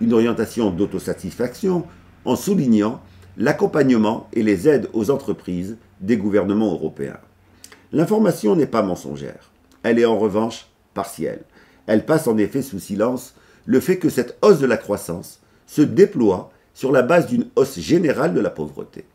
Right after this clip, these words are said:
Le baromètre annuel publié par Ipsos pour le Secours populaire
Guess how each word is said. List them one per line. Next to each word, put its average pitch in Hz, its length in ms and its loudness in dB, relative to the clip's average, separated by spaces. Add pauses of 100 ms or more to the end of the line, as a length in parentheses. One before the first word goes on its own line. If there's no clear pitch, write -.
(520)
Le 98 120 0
baromètre 113 640 2
annuel 117 440 4
publié 104 380 -2
par - 260 -6
Ipsos - 640 -6 (200)
pour 95 140 -6
le 90 80 -2
Secours - 320 -10
populaire 143 560 0